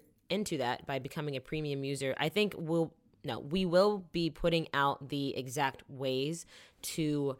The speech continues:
get, um, entered into it, um, in terms of, like, sending screenshots to show proof that you are part of the premium,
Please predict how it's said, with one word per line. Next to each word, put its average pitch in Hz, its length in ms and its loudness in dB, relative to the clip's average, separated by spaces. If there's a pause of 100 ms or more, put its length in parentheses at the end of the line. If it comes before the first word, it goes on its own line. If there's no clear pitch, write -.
(340)
get, 139 380 0
um, 120 400 -4 (180)
entered 185 280 0
into 226 280 2
it, 254 200 0
um, 139 280 2
in 135 100 -4
terms 143 280 -6
of, 139 120 -4
like, 123 120 -6
sending 131 260 -4
screenshots 135 640 -4
to - 80 -10
show 117 180 -6
proof 151 320 -6
that 160 140 -2
you 151 120 -4
are 156 60 -2
part 151 220 -2
of 151 60 -4
the 151 80 -4
premium, 151 540 -2